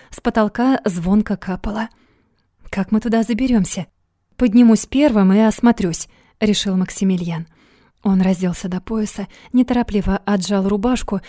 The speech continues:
и накинул, не застегивая. Хлюпая ботинками, подошел к люку, высоко подпрыгнул, ухватился за край и в два счета подтянулся. Аннета ждала внизу, обхватив себя руками за плечи,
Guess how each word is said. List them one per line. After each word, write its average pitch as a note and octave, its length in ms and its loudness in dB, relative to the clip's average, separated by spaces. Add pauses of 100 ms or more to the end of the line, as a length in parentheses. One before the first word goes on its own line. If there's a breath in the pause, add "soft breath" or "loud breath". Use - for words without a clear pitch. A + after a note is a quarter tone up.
(160 loud breath)
и G3 380 2
накинул, G#3+ 480 0
не G3+ 140 6
застегивая. G3 720 -4 (300 soft breath)
Хлюпая F#3+ 680 0
ботинками, G3 720 -2 (260 soft breath)
подошел G#3 440 -6
к - 120 -14
люку, B3 400 0 (260 loud breath)
высоко G#3+ 460 0
подпрыгнул, A3 680 0 (200 loud breath)
ухватился A#3+ 640 -2
за G#3 160 0
край C#4 260 2
и G#3+ 220 2
в F#3 80 -2
два G#3+ 200 2
счета C#4+ 360 -2
подтянулся. G3 800 -2 (480 soft breath)
Аннета G3+ 460 2
ждала F3+ 360 -2
внизу, F#3 400 -2 (180)
обхватив A3 540 0
себя F#3+ 240 -4
руками F#3+ 340 -2
за G#3 140 -2
плечи, A#3 440 -2